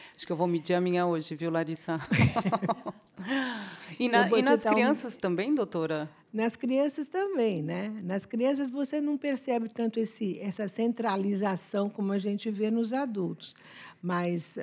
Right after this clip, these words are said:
Speaker 2: mas a obesidade, ela deve ser diagnosticada na infância, porque o indiví-, a criança que é obesa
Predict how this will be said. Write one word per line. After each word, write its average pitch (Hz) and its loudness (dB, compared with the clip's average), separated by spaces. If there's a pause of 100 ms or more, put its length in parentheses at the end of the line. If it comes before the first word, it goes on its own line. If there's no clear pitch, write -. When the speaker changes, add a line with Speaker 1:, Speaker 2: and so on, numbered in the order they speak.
Speaker 2:
mas 165 -4
a 170 0
obesidade, 180 -2
ela 165 2
deve 180 -4
ser 226 0
diagnosticada 220 0
na 185 0
infância, 196 -2
porque 185 -2 (520)
o 190 -4
indiví-, 202 2
a 208 -6
criança 247 0
que 240 -2
é 190 4
obesa 185 2